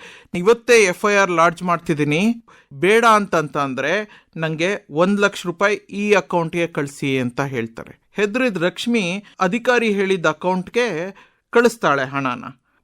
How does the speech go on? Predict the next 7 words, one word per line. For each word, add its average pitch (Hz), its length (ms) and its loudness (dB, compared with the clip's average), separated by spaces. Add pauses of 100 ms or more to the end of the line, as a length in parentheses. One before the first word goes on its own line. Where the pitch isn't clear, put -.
But 208 200 0
ಆದ್ರೆ 208 580 2 (320)
ಹಣ 185 160 2 (480)
ಬೇಡಿಕೆ 240 460 4
ಮಾತ್ರ 226 400 2
ನಿಲ್ಲಲ್ಲ. 151 460 -2 (480)
ನೆಕ್ಸ್ಟು 185 640 0